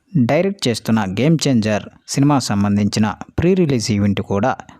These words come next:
అమెరికాలో ప్లాన్ చేస్తున్నట్లు సమాచారం. దీనికి చీఫ్ గెస్ట్‌గా మన సుకుమార్ని పిలుస్తున్నట్లు కూడా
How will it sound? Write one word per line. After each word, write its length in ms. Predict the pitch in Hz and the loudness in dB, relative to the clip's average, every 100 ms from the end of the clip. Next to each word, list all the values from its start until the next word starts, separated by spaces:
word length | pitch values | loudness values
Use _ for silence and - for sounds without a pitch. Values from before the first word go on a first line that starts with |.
| _ | _
అమెరికాలో 460 | 127 165 160 113 107 | -2 -2 0 -2 -2
ప్లాన్ 320 | - 98 92 | -2 -4 -2
చేస్తున్నట్లు 540 | 92 92 - 104 113 208 | -2 -4 -2 -2 0 0
సమాచారం. 580 | - 98 98 - 101 - - - _ - | 0 -2 -2 -4 -4 -6 -10 -20 _ -2
దీనికి 380 | 160 170 147 113 - _ | 0 0 -2 -4 -6 _
చీఫ్ 260 | - 175 - | -2 -2 -2
గెస్ట్‌గా 460 | - 104 - 123 131 - - _ _ - | -6 -4 -4 -2 -2 -4 -12 _ _ -2
మన 180 | 127 110 - | 0 0 -4
సుకుమార్ని 560 | - 131 139 113 104 - - | -4 0 0 2 0 0 -4
పిలుస్తున్నట్లు 680 | - 123 - - 104 95 98 | -4 -4 -4 -4 -4 -2 -6
కూడా 280 | - 104 | -2 -2